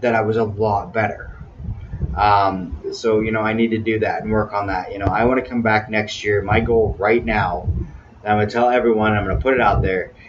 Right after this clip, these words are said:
is when I come to Hawaii next year, it's not gonna be to finish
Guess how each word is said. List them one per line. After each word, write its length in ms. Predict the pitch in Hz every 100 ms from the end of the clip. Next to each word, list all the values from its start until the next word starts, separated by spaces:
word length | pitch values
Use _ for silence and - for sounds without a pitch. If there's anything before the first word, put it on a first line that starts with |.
| -
is 140 | 98
when 120 | 98 104
I 100 | 110
come 200 | 127 143
to 60 |
Hawaii 340 | 131 131 131 123
next 380 | 127 139 - 104
year, 220 | 101 98
it's 300 | - 104 113
not 320 | 107 107 -
gonna 220 | - 120
be 400 | 113 110 107 104 - - - -
to 120 | - 104
finish 600 | - 135 117 110 -